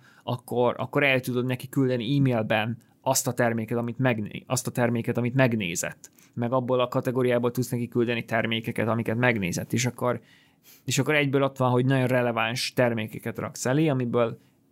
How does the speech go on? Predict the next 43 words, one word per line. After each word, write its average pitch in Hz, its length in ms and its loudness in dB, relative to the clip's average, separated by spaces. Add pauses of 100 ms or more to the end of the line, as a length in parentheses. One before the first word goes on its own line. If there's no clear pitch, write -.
(140)
közvetlenül 123 540 0
lett 123 160 2
bevétel 120 420 2
a 113 60 -2
cég 117 220 -2
számára. 139 600 0 (480)
B 120 180 -2 (160)
two 185 120 2
B-ben 151 680 2
ezt 139 500 0
annyira 139 340 2
nem, 127 420 -2
ezt - 180 2
is, - 160 -4 (340)
tehát - 240 -8
annyira 147 340 2
ezt 131 140 0
nem, 135 120 0
nem 139 160 4
lehet 127 160 2
eljátszani, 139 420 2
B 135 180 2
two 131 120 0
B-ben 120 200 0
sokkal 123 320 -2
nagyobb 117 280 -4 (260)
ha-, 113 240 -6
ö, 117 140 -2
hangsúly 123 380 0
van 120 120 0
azon, 120 300 -2
hogy 113 420 -2
a 127 80 -2
felhasználó 143 480 2
visel-, 143 420 2
viselkedése 131 680 2
alapján 131 520 2
küldesz 131 400 2
neki 127 460 0
nem 123 200 -2
terméket, 175 440 0
hanem 151 160 2
tartalmat. 101 800 -2